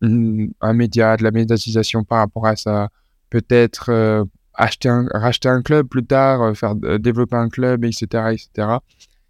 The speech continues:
Mais avoir un, un impact, euh, au long terme pour que ce sport puisse grandir ici.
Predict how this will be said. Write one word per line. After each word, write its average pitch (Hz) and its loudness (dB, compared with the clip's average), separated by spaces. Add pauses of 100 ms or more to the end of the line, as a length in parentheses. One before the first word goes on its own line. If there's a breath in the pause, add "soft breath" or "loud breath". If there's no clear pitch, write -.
(160)
Mais 117 2
avoir 113 4
un, 107 2
un 113 2
impact, 113 0
euh, 107 2 (120)
au 117 4
long 117 2
terme 120 2 (400 soft breath)
pour - -12
que 107 -4
ce 104 -4
sport - -2
puisse - -6
grandir 107 0
ici. - -2